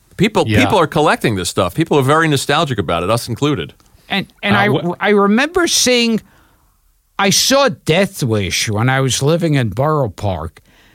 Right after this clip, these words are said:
Speaker 3: and that was, like, the ideal time,
Speaker 1: Do you remember
Speaker 3: too.
Speaker 1: which theater?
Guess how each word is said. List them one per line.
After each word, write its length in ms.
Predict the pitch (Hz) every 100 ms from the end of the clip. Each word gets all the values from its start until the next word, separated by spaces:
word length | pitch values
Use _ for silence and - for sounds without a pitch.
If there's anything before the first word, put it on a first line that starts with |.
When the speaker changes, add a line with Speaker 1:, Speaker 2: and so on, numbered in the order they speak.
| _ _
Speaker 3:
and 240 | - 196
that 240 | 233 269 -
was, 320 | 208 175 -
like, 280 | 156 143 -
the 160 | 143
ideal 500 | 139 175 127 147 120
time, 420 | 92 101 156 143 95
Speaker 1:
Do 60 |
you 60 | 139
remember 200 | 143 147
Speaker 3:
too. 40 |
Speaker 1:
which 140 | 139 -
theater? 400 | 143 170 302